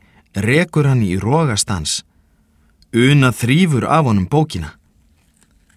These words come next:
Blaðsíða tuttugu og eitt. Þau sjá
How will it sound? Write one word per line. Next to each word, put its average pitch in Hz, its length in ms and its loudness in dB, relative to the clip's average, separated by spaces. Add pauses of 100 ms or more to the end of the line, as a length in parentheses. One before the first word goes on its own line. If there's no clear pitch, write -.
(640)
Blaðsíða 107 480 0
tuttugu 120 300 -4
og 78 80 -8
eitt. - 240 -20 (960)
Þau 101 160 -2
sjá 82 300 0